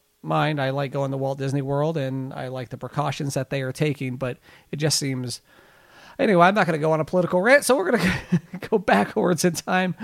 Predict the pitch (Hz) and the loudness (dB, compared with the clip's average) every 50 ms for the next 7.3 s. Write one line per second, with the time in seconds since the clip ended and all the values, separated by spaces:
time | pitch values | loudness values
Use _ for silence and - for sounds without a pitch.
0 | 240 226 - - - 160 185 175 170 170 170 180 170 165 151 170 165 160 160 - | -4 -4 -2 0 4 4 6 6 6 6 6 6 6 6 6 4 4 4 2 -2
1 | - - - 185 160 - - - 147 147 147 143 139 139 139 139 139 139 135 139 | -8 -20 -20 -20 -20 -10 -4 0 2 4 4 4 4 4 2 2 0 0 0 0
2 | 139 139 139 139 139 139 139 135 139 139 135 143 139 - 156 151 147 151 151 147 | 0 0 0 0 0 0 0 -2 -2 -2 -4 -6 -4 0 0 2 2 2 2 0
3 | 143 143 - - 165 151 - 147 - - 160 147 - - - 165 151 160 165 185 | 0 -2 -2 -2 -2 -2 -2 -2 -2 -2 -4 -4 -6 -8 -6 -4 -2 -2 -2 -4
4 | - - - - 180 160 151 147 151 147 147 139 135 127 - - 165 160 175 190 | -8 -8 -4 -2 0 2 2 2 2 0 0 -2 -4 -6 -4 -2 0 0 2 0
5 | 185 - - 226 185 - - 139 135 135 139 139 139 139 151 156 147 - 160 147 | 0 -2 -6 -14 -20 -12 -6 -2 -2 0 0 0 -2 -2 -2 -2 -2 -2 -2 -2
6 | 139 156 151 - - - 170 147 _ - - 185 170 165 156 143 143 156 156 156 | -2 -2 -4 -6 -8 -10 -12 -12 _ 0 0 0 2 0 -2 0 0 2 2 2
7 | 156 143 135 139 139 | 2 0 0 -2 -4